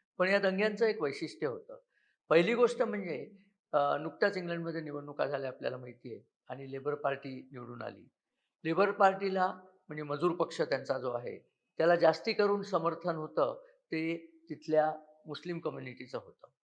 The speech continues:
आणि त्यांनी ते पु-, पुन्हा पुन्हा व्यक्तही केलं होतं की आम्ही यांना निवडून आणणार आहे, कारण, अ, जे हुजूर पक्ष आहेत, म्हणजे कन्झर्व्हेटिव्ह पक्ष, ते मुस्लिमांच्या विरुद्ध आहेत,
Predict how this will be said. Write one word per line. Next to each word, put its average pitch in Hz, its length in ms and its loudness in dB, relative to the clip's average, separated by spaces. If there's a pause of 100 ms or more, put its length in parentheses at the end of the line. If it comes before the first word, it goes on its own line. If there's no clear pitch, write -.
(420)
आणि 170 320 0
त्यांनी 170 220 0
ते 185 240 2
पु-, 180 320 -8
पुन्हा 160 320 2
पुन्हा 180 240 2
व्यक्तही 170 360 0
केलं 156 200 -2
होतं 131 180 -8
की 131 240 -10
आम्ही 156 260 -4
यांना 147 240 -6
निवडून 139 360 -8
आणणार 131 300 -6
आहे, 131 100 -6 (380)
कारण, 147 320 4
अ, 147 200 -4
जे 139 220 -6
हुजूर 156 540 -4
पक्ष 185 320 -4
आहेत, 123 300 2 (160)
म्हणजे 120 160 -18
कन्झर्व्हेटिव्ह 135 560 -4
पक्ष, - 260 -10 (480)
ते 170 120 2
मुस्लिमांच्या 147 600 -4
विरुद्ध 113 360 -10
आहेत, 104 140 -8